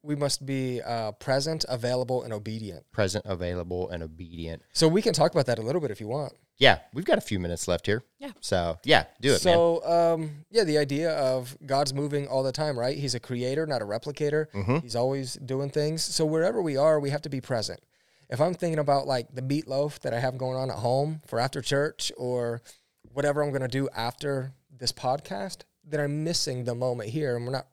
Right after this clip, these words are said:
Speaker 1: necessarily reading the room.
Speaker 2: Yeah.
Speaker 1: So we have to be present wherever we are in every situation, and then we have to be available. So if God speaks to me right now to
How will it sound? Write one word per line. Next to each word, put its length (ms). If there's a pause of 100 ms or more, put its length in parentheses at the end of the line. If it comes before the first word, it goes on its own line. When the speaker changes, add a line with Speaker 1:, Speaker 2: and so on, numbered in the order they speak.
(140)
Speaker 1:
necessarily 460
reading 320
the 80
room. 320 (180)
Speaker 2:
Yeah. 200
Speaker 1:
So 140
we 100
have 140
to 100
be 100
present 480
wherever 360
we 160
are 280 (520)
in 100
every 200
situation, 680
and 80
then 80
we 80
have 120
to 80
be 120
available. 560 (760)
So 160
if 100
God 240
speaks 320
to 80
me 80
right 200
now 180
to 140